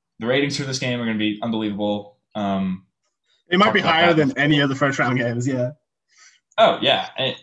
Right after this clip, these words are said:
Speaker 1: I, I think, I think even if the first round game goes, first round series goes seven, it will be higher. Um, and it, you get LeBron, you get Steph, A D, Draymond. Um, the question
Speaker 2: Bazemore.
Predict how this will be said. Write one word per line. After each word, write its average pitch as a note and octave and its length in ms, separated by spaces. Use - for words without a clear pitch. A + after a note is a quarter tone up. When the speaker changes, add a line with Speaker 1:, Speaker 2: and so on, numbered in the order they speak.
Speaker 1:
I, C3+ 80
I B2+ 180
think, C3 340
I C3+ 180
think E3+ 160
even D3+ 160
if C#3 60
the B2+ 80
first C3+ 220
round B2+ 160
game A#2 120
goes, G#2+ 400
first C#3 200
round B2+ 200
series A#2+ 240
goes G2+ 200
seven, A2+ 340
it F2 60
will F2+ 100
be F#2 80
higher. F2+ 480
Um, F#2+ 340
and A2+ 380
it, A#2+ 200
you C#3 120
get B2+ 140
LeBron, E3 440
you C3+ 60
get A#2+ 140
Steph, D#3 640
A C3 140
D, B2 520
Draymond. A#2 680
Um, G2 540
the - 60
question F#3+ 500
Speaker 2:
Bazemore. C#3 640